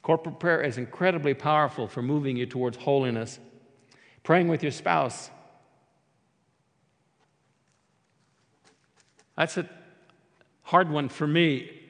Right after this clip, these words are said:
We do it, but the problem is, is that my wife lies.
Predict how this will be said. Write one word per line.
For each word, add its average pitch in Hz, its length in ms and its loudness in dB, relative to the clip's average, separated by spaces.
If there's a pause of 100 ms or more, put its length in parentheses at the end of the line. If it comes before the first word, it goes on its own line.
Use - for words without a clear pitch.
(280)
We 135 160 -4
do 202 180 4
it, 127 240 -2
but 139 180 -2
the 123 60 -10
problem 180 460 0
is, 160 320 -2
is 139 160 -6
that 135 160 -4
my 139 160 -2
wife 160 400 2 (840)
lies. 123 640 0